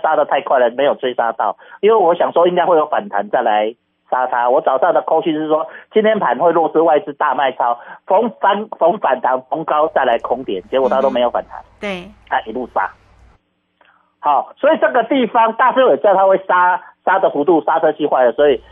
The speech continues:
Speaker 1: 我在这边，我们就开始准备要改变我们 tempo，刚开始从七月份开始要准备追高杀，就开盘强，
Speaker 2: <laughs>
Speaker 1: 你要敢追啊。
Speaker 2: 对，对。
Speaker 1: 开盘弱，你要敢什么？
Speaker 2: 嗨。
Speaker 1: 杀。
Speaker 2: 哦。
Speaker 1: 敢空它。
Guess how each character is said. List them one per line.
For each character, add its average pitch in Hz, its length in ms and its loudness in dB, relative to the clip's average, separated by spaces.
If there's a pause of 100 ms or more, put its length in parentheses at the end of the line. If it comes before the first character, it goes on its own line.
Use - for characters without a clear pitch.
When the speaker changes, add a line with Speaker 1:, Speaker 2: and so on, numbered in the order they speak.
(160)
Speaker 1:
我 143 280 -4
在 175 140 0
这 175 120 0
边， 170 260 2 (680)
我 143 180 2
们 131 160 0
就 165 140 2
开 165 180 0
始 123 180 -12
准 101 220 -6
备 143 240 2
要 139 240 0 (560)
改 131 160 -4
变 156 180 2
我 104 60 0
们 107 100 -10
tempo， 123 280 -4
刚 127 160 -2
开 139 200 -2
始 95 300 -12
从 - 180 -6 (160)
七 - 140 -10
月 143 140 2
份 135 120 -2
开 123 140 0
始 110 60 -4
要 113 100 2
准 110 180 -10
备 113 160 0
追 107 200 -8
高 101 240 -4
杀， 95 120 -4
就 208 180 -2
开 247 240 -2
盘 202 180 -4 (180)
强， 190 400 -10
Speaker 2:
<laughs> 302 260 -18
Speaker 1:
你 135 100 -2
要 180 180 2
敢 - 180 -8 (160)
追 120 220 2
啊。 113 100 0
Speaker 2:
对， 180 380 -10
对。 165 100 -12
Speaker 1:
开 254 180 0
盘 160 220 -2
弱， 180 300 2
你 123 80 -6
要 175 160 2
敢 123 240 -4
什 117 100 -2
么？ 107 180 -2 (240)
Speaker 2:
嗨。 170 400 -12
Speaker 1:
杀。 220 160 -4 (320)
Speaker 2:
哦。 165 220 -10
Speaker 1:
敢 - 120 -8
空 135 240 -4
它。 98 180 -6